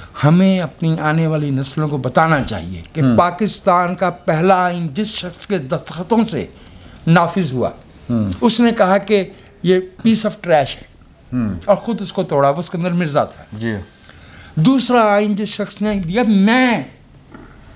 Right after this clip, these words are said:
Speaker 1: सदर पाकिस्तान अयूब खान कौम को ये आइन देता हूँ।
Speaker 2: देता हूँ।
Speaker 1: हाँ, जो दे-, जो, जो चीज़ टूट के बनती है, टूट जाती है, जाते जाते वो आइन भी साथ ले गए।
Speaker 2: हाँ।
Speaker 1: पच्चीस मार्च उनहत्तर को
Speaker 2: जी।
Speaker 1: वो, वो आइन भी तोड़ गए।
Speaker 2: जी।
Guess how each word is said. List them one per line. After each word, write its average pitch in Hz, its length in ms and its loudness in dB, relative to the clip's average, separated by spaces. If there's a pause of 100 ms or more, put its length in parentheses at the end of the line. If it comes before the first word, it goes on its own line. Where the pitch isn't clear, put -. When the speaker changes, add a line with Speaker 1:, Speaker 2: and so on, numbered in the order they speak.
(600)
Speaker 1:
सदर 214 340 2
पाकिस्तान 190 600 0
अयूब 175 200 0
खान 175 320 0
कौम 185 260 4
को 196 140 2
ये 180 140 4
आइन 170 300 2
देता 135 280 2
हूँ। 120 60 0
Speaker 2:
देता 120 180 -6
हूँ। 95 400 -6
Speaker 1:
हाँ, 214 420 0
जो 202 140 2
दे-, 196 280 2 (360)
जो, 190 120 -4
जो 196 160 -2
चीज़ 214 400 0
टूट 226 200 0
के 247 120 0
बनती 208 360 2
है, 202 100 4
टूट 202 220 -4
जाती 190 320 0
है, 226 60 4
जाते 185 280 0
जाते 214 200 2
वो 226 160 4
आइन 196 260 2
भी 208 80 2
साथ 170 280 2
ले 127 80 -2
गए। 107 180 -10 (140)
Speaker 2:
हाँ। 107 320 0 (680)
Speaker 1:
पच्चीस 165 280 0
मार्च 170 320 2
उनहत्तर 160 320 -2
को 180 340 -2 (220)
Speaker 2:
जी। 120 160 4
Speaker 1:
वो, 180 300 2
वो 226 220 4
आइन 220 240 -4
भी 214 80 -6
तोड़ 160 260 -4
गए। 110 180 -8 (200)
Speaker 2:
जी। 117 180 0